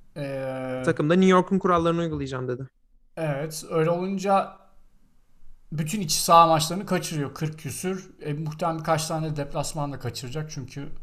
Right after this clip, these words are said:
Speaker 1: mesela Golden State Warriors'da da hani aşısız oynayamıyorsun o statta. O, o tip deplasmanlar da olacak muhtemelen. Ee,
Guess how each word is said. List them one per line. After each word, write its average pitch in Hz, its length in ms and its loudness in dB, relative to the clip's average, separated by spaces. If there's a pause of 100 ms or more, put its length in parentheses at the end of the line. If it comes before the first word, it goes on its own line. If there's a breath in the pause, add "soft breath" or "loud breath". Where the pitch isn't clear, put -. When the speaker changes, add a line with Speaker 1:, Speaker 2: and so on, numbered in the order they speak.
(920 soft breath)
Speaker 1:
mesela 143 240 -4
Golden 143 300 -2
State 143 340 -8 (120)
Warriors'da 131 520 -8
da 117 200 -8 (920)
hani 117 140 -14
aşısız 123 440 -10
oynayamıyorsun 123 560 -8
o 123 40 -14
statta. 117 520 -16 (640)
O, - 160 -16
o 156 160 -8
tip - 160 -18
deplasmanlar 135 720 -6
da 120 60 -8
olacak 110 300 -10
muhtemelen. 131 420 -14 (920 soft breath)
Ee, 127 760 -4